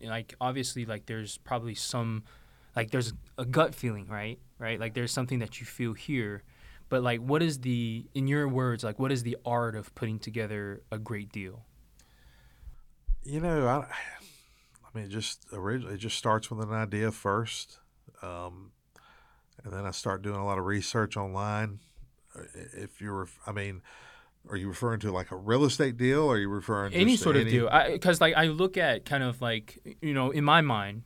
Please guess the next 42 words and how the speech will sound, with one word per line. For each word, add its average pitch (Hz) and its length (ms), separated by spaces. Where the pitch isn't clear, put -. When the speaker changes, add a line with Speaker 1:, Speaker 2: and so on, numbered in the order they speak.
Speaker 1:
you 123 140
know, 113 120
your, 123 480
your 120 400
experience 131 840
in 110 220
kind 117 200
of, 110 140
like, 110 160
the 110 80
car 117 260
dealership 110 600
at 117 160
the 123 100
pawn, 117 440
at 117 180
the - 80
pawn 117 260
shop, 104 360
like, 123 240
you 160 160
were 190 220
always 147 400
just - 320
structuring, 123 640
identifying 151 580
the 127 100
value, 101 460
right? 117 200
Like, 120 140
seeing 151 340
the 139 100
value 120 400
within 113 480
whatever 127 380
product 107 400
it 104 80
is. 104 300
And 156 140
even, 180 300
like, 147 160
now, 151 440